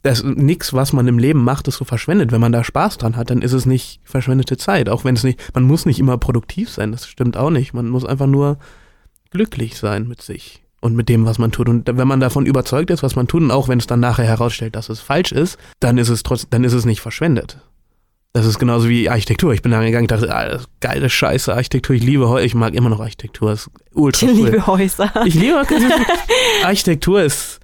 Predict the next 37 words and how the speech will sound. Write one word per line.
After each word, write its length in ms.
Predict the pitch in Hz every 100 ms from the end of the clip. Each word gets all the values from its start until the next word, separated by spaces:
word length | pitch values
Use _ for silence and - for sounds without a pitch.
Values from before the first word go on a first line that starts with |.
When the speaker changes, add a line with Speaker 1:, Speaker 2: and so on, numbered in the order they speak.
| - _ _ -
Speaker 1:
ist, 320 | 143 139 -
ähm, 600 | - 135 123 120 117 113 - _ -
die 100 | 135
Natur, 420 | 120 117 - 165
die 100 | 139
der 120 | 127 120
Mensch 380 | 120 123 -
baut. 400 | - 110 - - - _ _ _ _ _ _
Architektur 460 | 117 - 120 - 151
ist 100 | -
der 80 | 120
Kompromiss 560 | 135 127 123 151 151
zwischen 260 | - 127 123
Design 420 | 117 110 123 156
und 100 | 117
Funktionalität. 960 | - 143 - 117 117 120 - - - - _ _ _ -
Speaker 2:
Oh, 280 | 196 262
interessante 520 | 175 190 185 - 190 185
Speaker 1:
Ja, 140 | 139
Speaker 2:
Denkweise. 680 | 139 277 381 - 175 131 190
Speaker 1:
ja, 180 | 190 214
ja. 160 | 135 160 - - _ _
Und, 200 | - 151
ähm, 440 | 139 131 123 117 120 - _ _ _ _
ich 160 | 139 107
hab 120 | 120
dann 120 | 117
nach 140 | 113 110
zwei 180 | - 117
Semestern 400 | 113 107 - 110
abgebrochen, 720 | 117 - 123 143 147 185 190 - - _ _ _ -
aber 280 | 131 123 120
weil 140 | 131
ich, 160 | 120 - _ - 135 131
aber 240 | 143 131
wenn 120 | 131 151
ich, 200 | 143